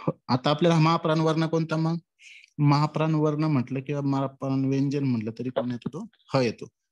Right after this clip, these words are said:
परंतु बऱ्याचदा प्रश्न असा विचारला जातो, मराठीमध्ये एकूण महाप्राण वर्ण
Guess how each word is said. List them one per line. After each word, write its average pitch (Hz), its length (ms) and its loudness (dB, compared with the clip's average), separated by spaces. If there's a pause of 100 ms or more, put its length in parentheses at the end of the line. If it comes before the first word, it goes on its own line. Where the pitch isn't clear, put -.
(120)
परंतु 190 220 -2
बऱ्याचदा 185 340 -2
प्रश्न 180 320 -6
असा 170 200 -6
विचारला 151 320 -4
जातो, 156 280 -6 (380)
मराठीमध्ये 170 720 -4 (100)
एकूण 160 300 -6
महाप्राण 151 640 -2 (580)
वर्ण 139 480 -2